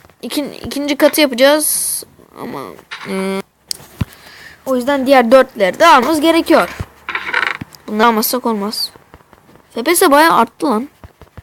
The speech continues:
Ama, aa,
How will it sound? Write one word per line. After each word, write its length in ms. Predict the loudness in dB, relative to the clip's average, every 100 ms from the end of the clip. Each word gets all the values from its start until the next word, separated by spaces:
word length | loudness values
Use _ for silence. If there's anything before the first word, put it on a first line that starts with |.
| _ _ _ _
Ama, 540 | 2 4 6 6 6 2 0
aa, 1200 | 4 6 8 8 8 6 4 4 4 2 0 -2